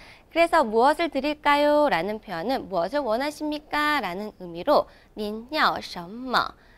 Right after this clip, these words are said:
"您要什么?" 라고 표현할 수 있고요. 여기서 "要"는 동사로 쓰이면 원하다, 필요하다 라는 의미를 가지고 있지만 조동사로 쓰이면 첫 번째 표현에서 쓰인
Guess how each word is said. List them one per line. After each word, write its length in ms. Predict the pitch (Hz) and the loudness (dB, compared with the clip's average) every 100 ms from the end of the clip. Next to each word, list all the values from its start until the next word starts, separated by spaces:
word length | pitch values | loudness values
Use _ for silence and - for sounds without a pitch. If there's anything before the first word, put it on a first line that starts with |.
| _ | _
"您要什么?" 1400 | - 185 190 208 247 285 196 - - 202 175 214 247 202 - - - - | -14 -12 -12 -12 -4 2 2 0 -12 -12 -12 -10 -2 -2 -2 -10 -20 -8
라고 240 | - 175 | -4 -4
표현할 420 | 262 339 330 269 | -4 -4 -4 -2
수 140 | 220 196 | -4 -6
있고요. 480 | 208 _ 180 120 - - - - - - | -6 _ -4 -2 -2 -6 -20 -20 -12 -4
여기서 400 | 240 311 320 320 - | -2 0 -2 -2 0
"要"는 580 | 359 370 349 214 247 190 - | 4 6 6 4 0 -2 -6
동사로 560 | 208 202 233 330 339 | -6 -4 -2 0 -2
쓰이면 400 | 320 294 294 285 | -2 -4 -2 -2
원하다, 600 | - 185 208 302 302 294 302 | -2 -2 0 -2 0 -2 -2
필요하다 600 | 330 330 330 302 311 302 | -4 -2 -2 -2 0 0
라는 240 | 175 202 | -2 -6
의미를 300 | 196 170 220 | -8 -8 -8
가지고 440 | 254 - 170 196 190 | -8 -12 -10 -8 -8
있지만 500 | 170 _ - 311 220 - - - - | -8 _ 0 4 4 0 -20 -20 -12
조동사로 600 | - 240 339 359 320 311 | -6 0 2 2 0 -2
쓰이면 480 | - 277 269 285 294 | -4 -4 -2 -4 -4
첫 220 | 359 - | -8 -2
번째 420 | 339 330 - 320 | -2 -2 0 0
표현에서 540 | 311 285 262 220 185 202 | 0 -2 -2 -2 -4 -6
쓰인 320 | - 202 | -6 -6